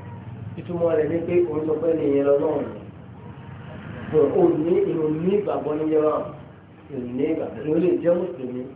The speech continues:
kó rí bá wọn. Tẹ́lẹ̀ kan bá pàdé ẹ̀gbẹ́ tó máa ń sọ fún ọ pé, "Hmm,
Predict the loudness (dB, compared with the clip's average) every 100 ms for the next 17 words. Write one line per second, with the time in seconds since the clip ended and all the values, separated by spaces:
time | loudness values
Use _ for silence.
0 | -16 -2 0 2 2 2 -2 -10 -18 -20
1 | -20 -20 -20 -20 -20 -4 0 2 2 0
2 | 0 0 2 0 0 -2 0 0 0 0
3 | 0 0 -2 -4 -6 -12 -20 -20 -20 -6
4 | 0 2 4 2 0 -2